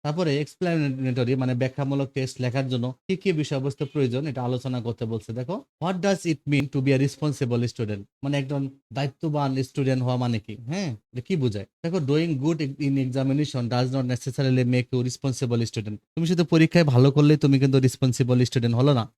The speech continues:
দায়িত্ববান, দায়িত্ববান ছাত্র হলো না। Contrary to this, এর অপর দিকে, "Responsible student takes ownership of their own study।" হ্যাঁ, তার মানে রিস-, দায়িত্ব, যারা দায়িত্ববান শিক্ষার্থী তারা কি করে? "Takes ownership of their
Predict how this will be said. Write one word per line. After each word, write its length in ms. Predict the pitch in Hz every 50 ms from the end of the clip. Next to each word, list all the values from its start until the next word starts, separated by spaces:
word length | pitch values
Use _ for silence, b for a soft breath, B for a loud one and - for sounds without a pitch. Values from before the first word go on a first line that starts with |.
| _
দায়িত্ববান, 540 | 131 127 123 - - 135 123 135 127 131 123
দায়িত্ববান 460 | 117 127 127 120 - 135 123 127 123
ছাত্র 360 | 123 - 127 117 - 123 123 107
হলো 220 | 120 123 123 117
না। 140 | 113 110 - _ _ -
Contrary 480 | 156 165 - 185 185 180 175 165 - 160
to 120 | 147 131
this, 140 | 117 131 143 135 -
এর 140 | 139 131 147
অপর 260 | 143 131 120 160 156
দিকে, 320 | 147 139 139 127 127 123 - - _ -
"Responsible 580 | 147 139 - - 175 165 - 175 151 147 143 139 139
student 300 | - 151 139 139 135 131
takes 340 | - 143 143 143 - - 135
ownership 480 | 143 135 139 143 143 - - 131 120 - 127 127
of 100 | 120 123
their 240 | 120 135 135 - 151
own 200 | 151 151 147 135
study।" 380 | 123 - - 120 110 110 110 110
হ্যাঁ, 200 | 127 165 214 226 - _ _ -
তার 100 | 147 147
মানে 160 | 160 160 147
রিস-, 300 | 147 151 - - - 127
দায়িত্ব, 260 | 139 139 143 131 135
যারা 200 | 139 131 135 139
দায়িত্ববান 460 | 135 139 143 139 - 160 143 147 143
শিক্ষার্থী 440 | - - 135 - - 135 117 - 127
তারা 160 | 123 127 127
কি 120 | 113 143 139
করে? 240 | 156 170 202 226 220 - _ _
"Takes 280 | 175 180 151 - 156 139
ownership 500 | 143 147 156 170 151 - - 135 135 143 - _ _ - 139
of 100 | 135 135
their 140 | 139 143 156